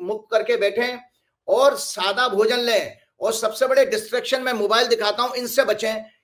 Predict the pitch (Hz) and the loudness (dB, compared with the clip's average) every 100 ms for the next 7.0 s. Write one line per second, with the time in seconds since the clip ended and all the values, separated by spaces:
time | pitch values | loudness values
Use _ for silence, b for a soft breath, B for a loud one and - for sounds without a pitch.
0 | - 233 - - 247 247 233 214 240 214 | -2 -2 -2 -2 0 2 2 0 0 0
1 | 220 233 208 196 220 220 214 196 156 123 | 2 0 2 2 2 0 0 -2 -4 -8
2 | _ _ _ _ _ 233 240 277 277 233 | _ _ _ _ _ -4 -4 -4 -6 -6
3 | - 285 233 254 240 226 269 277 208 240 | 0 2 4 4 2 2 4 4 2 0
4 | 240 262 254 247 208 185 185 185 165 180 | 2 2 2 0 -2 -6 -10 -8 -6 -4
5 | 185 175 170 185 220 233 254 254 180 196 | -4 -4 -6 0 0 0 -2 -6 -4 -4
6 | 247 - 226 254 254 196 - 262 254 | -4 -8 -14 -14 -10 -10 -2 0 0